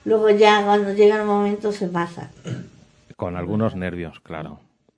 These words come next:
Speaker 2: Y luego ya cuando pasa la procesión y volvéis al centro, ¿qué es lo que ocurre?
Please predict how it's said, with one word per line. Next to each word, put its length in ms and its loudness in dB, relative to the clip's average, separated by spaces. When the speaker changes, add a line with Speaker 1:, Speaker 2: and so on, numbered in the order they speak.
Speaker 2:
Y 80 -6
luego 180 2
ya 160 0
cuando 420 -4
pasa 240 -8
la 300 -4
procesión 460 -8
y 40 -4
volvéis 360 -6
al 100 -8
centro, 340 -10
¿qué 60 -10
es 100 -8
lo 120 -8
que 80 -8
ocurre? 400 -14